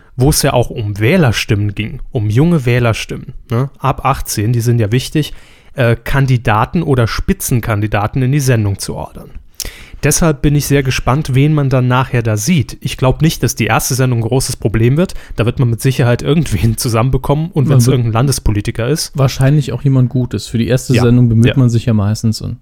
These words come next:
Speaker 1: bin ich sicher, dass da das Line-Up schon steht.
Speaker 2: Wer ist, wer ist wahrscheinlich? Wenn, Brüderle, der macht ja eigentlich sehr viel mit.
Speaker 1: Ja, natürlich Claudia Roth.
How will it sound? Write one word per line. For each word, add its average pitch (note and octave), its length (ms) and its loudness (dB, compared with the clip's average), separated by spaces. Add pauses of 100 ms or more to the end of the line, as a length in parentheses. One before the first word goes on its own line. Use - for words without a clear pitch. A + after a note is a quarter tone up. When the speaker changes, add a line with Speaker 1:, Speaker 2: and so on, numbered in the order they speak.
(160)
Speaker 1:
bin C3+ 120 2
ich C3 100 2
sicher, C#3 240 2
dass A#2 160 0
da A#2+ 120 0
das A#2+ 120 0
Line-Up A#2 340 0
schon G2+ 180 0
steht. - 360 0 (320)
Speaker 2:
Wer C3+ 240 -6
ist, - 160 -4
wer E3+ 80 -2
ist F3+ 120 -4
wahrscheinlich? D3+ 480 0
Wenn, F#2+ 300 -6 (400)
Brüderle, D#3 560 6 (240)
der A2+ 100 -2
macht B2+ 220 -2
ja C3+ 120 0
eigentlich B2+ 320 -2
sehr - 140 0
viel C#3+ 240 2
mit. E3 300 2 (300)
Speaker 1:
Ja, A2+ 340 2 (220)
natürlich C#3+ 460 2
Claudia C3 340 2
Roth. A2+ 380 -2